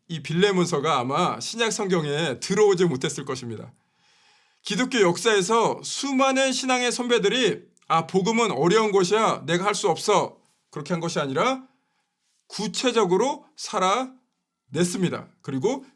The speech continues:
빌레몬도 그렇게 했으리라고 생각이 듭니다. 그런 복음의 구체성이 없었다면은 복음은 그냥 떠다니는 관념이나 철학으로 남았을 텐데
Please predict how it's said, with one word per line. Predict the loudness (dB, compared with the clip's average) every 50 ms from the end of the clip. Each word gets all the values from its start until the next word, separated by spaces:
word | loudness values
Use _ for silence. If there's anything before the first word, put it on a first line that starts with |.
| _
빌레몬도 | -4 -2 2 4 4 4 4 4 2 2 4 2 2 0 -2 -10 _ _ _ _
그렇게 | -4 -2 0 0 0 -2 -2 -2
했으리라고 | -2 -2 -4 -6 -6 -6 -4 -2 -2 0 -2 -2 -2 -2 -2 0 0 0 -2 -4
생각이 | -6 -8 -6 -4 -4 -4 -4 -2 -4 -4 -4 -8 -10
듭니다. | -6 -6 -4 -4 -4 -6 -10 -14 _ _ _ _ _ _ _ _ _ _ _ _ _ _ _ _ _ _ _ _ _ _ _ _ _ _ _ _ _ _ _ _ _ _ _ _
그런 | -6 -2 2 2 4 4 2 0 -2
복음의 | -2 -2 0 0 2 2 4 2 2 2
구체성이 | -2 -4 -2 0 0 0 2 2 0 2 2
없었다면은 | 0 0 0 -2 -2 0 0 2 2 2 2 0 0 -2 -4 -6 -14 -12 -2
복음은 | 0 2 2 2 2 2 2 0
그냥 | 0 0 0 0 0 0 0
떠다니는 | 0 0 2 4 2 2 2 0 0 -2 -2 -2 -2
관념이나 | -2 0 0 2 2 0 0 0 0 0 -2 -2
철학으로 | -2 -4 -4 -4 -2 0 0 0 0
남았을 | 0 -2 -2 -4 -4 -6 -6 -6 -6
텐데 | -6 -6 -4 -2 0 2 2 2 2 0 -2 -6